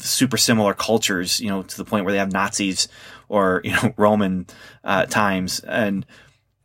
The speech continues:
so is this what we see here, is that he just happens to follow the natural progression of what this organism becomes like? And they did this, you know, two thousand years ago when,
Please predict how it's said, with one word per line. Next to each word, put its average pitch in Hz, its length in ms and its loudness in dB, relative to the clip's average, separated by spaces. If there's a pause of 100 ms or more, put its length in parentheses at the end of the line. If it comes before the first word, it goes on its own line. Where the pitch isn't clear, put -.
(580)
so - 160 0
is 127 80 2
this - 140 -2
what 165 80 -2
we 127 60 0
see 127 200 4
here, 117 360 6
is 117 260 0
that 110 140 2
he 143 180 0
just 143 200 2
happens 123 520 2
to 113 300 2
follow 117 420 4
the 107 100 2
natural 104 480 0
progression 101 500 0
of 95 120 -4
what 98 180 0
this 107 120 -6
organism 101 640 -2
becomes 101 480 -6
like? 120 300 2 (720)
And 110 140 2
they 107 80 4
did 110 200 -2
this, - 380 2 (160)
you 107 100 -10
know, 95 120 -8
two 120 180 -6
thousand 104 280 0
years 98 240 -2
ago 107 280 2
when, 98 420 -2